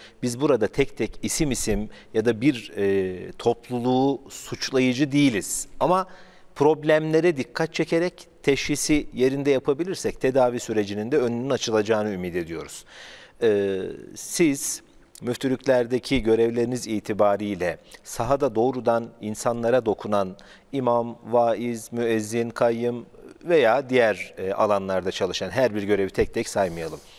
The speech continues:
Bu insanlarımızda hocamın bahsetmiş olduğu o adanmışlık ruhunun,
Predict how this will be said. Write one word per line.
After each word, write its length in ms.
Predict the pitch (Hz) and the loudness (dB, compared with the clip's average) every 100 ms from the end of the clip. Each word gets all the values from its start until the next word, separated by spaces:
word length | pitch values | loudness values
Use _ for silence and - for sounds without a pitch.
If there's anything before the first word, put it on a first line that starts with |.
| - - - - - | -20 -20 -18 -8 0
Bu 100 | 214 | 2
insanlarımızda 960 | 160 - 123 120 117 117 113 104 113 - | 2 0 0 0 0 0 -2 2 0 2
hocamın 440 | 139 147 135 123 | 0 0 -2 2
bahsetmiş 640 | 113 113 120 - 107 113 - | 0 0 -6 -8 -10 -8 0
olduğu 440 | 107 104 95 101 | 2 2 0 -2
o 360 | 101 147 156 - | 2 2 2 2
adanmışlık 840 | 107 117 117 120 - - 127 - | 0 0 -2 -4 -2 0 -2 -2
ruhunun, 680 | 113 110 98 104 107 113 | 0 0 0 -2 0 0